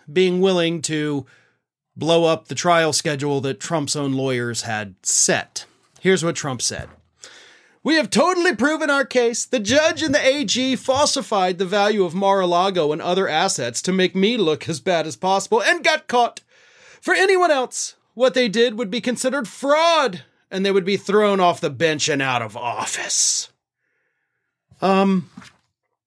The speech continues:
o-, okay, that's, that's certainly an interesting take on, uh, things, I guess.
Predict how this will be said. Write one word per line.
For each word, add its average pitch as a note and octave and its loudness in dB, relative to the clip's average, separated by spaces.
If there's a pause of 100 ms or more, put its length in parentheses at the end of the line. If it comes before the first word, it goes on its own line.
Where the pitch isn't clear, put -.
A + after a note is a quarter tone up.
(720)
o-, E3 -4
okay, G3 2
that's, - -2 (800)
that's A#3+ 4
certainly D#4 0
an B3+ 4
interesting B3+ 0
take E3+ 0 (120)
on, C#3+ 0
uh, C3+ 0
things, D3+ -4
I D3 -2
guess. C3 -2